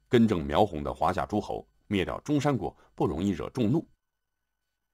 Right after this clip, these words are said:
好，让我们再来梳理一下时间线。三晋封侯是在公元前四百零三年，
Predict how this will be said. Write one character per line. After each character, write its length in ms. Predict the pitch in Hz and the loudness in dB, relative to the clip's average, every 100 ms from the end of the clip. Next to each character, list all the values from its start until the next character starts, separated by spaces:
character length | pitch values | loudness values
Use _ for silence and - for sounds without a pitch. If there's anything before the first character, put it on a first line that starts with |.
| _ | _
好， 180 | - - - | -16 -14 -4
让 160 | 101 | -2
我 40 | 76 | -2
们 80 | |
再 120 | 67 73 | -4 -4
来 100 | 73 | -2
梳 160 | 107 | -2
理 100 | 92 | -2
一 60 | 65 | -4
下 160 | 73 | -8
时 160 | 65 95 | -6 -4
间 140 | 98 | 0
线。 180 | 104 101 - - - - _ | 0 -2 -4 -20 -20 -20 _
三 220 | - 220 | 0 2
晋 160 | 196 170 | 6 4
封 180 | 127 190 | 6 4
侯 180 | 92 87 | 4 2
是 140 | 113 | 0
在 120 | 92 | -2
公 200 | - 123 | 0 2
元 140 | 104 92 | 2 2
前 160 | 76 | -4
四 100 | 76 | -6
百 140 | 73 69 | -6 -4
零 160 | 82 | -4
三 180 | 101 117 | 0 0
年， 240 | 80 57 | -2 -6